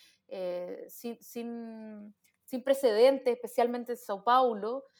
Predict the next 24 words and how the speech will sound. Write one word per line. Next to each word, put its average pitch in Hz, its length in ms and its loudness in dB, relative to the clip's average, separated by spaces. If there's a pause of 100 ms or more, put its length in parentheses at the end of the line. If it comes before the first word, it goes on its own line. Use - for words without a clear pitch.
(260)
eh, 185 520 -8 (520)
a 214 100 -8
costa 294 240 -2
de 285 100 4
muchísimo 302 800 -4
sufrimiento, 254 720 -8
de 214 100 -10
muchísima 226 600 -12
muerte 233 500 -10
y 254 60 -10
de 233 100 -12
muchísimo 233 680 -16
horror, 202 580 -6 (640)
y 254 140 -4
también 262 380 2
con 320 140 -4
el 302 80 -6
consiguiente 285 560 -4
riesgo 311 560 -2
de 311 140 -4
que 269 80 -10
escale 320 680 -4
una 254 300 -14
crisis, 277 800 -14